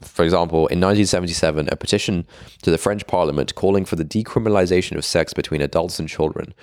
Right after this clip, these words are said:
was signed by a long list of famous intellectuals, including Jean-Paul Sartre, Jacques Derrida, m-, bunch of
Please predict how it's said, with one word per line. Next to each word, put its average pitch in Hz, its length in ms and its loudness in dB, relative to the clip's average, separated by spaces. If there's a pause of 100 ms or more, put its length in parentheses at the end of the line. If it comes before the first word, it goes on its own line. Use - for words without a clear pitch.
(220)
was 80 100 0
signed 110 320 2
by 92 160 2
a 85 40 2
long 95 320 2
list 104 240 2
of 82 60 0
famous 95 400 0
intellectuals, - 720 -2 (280)
including 90 540 2
Jean-Paul 90 460 0
Sartre, 80 580 0 (380)
Jacques 85 300 0
Derrida, 78 600 4 (360)
m-, 85 120 -4 (120)
bunch 85 260 -2
of 73 80 -10